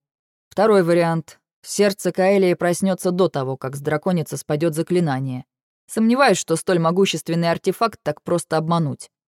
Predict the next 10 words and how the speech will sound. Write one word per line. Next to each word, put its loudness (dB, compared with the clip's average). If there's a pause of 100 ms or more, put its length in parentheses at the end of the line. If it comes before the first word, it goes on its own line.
(260)
Насколько -4
я 0
помню, 0
в 0
истории 0
были 2
случаи, -4
когда -4
королевы 0
Каэлии, 2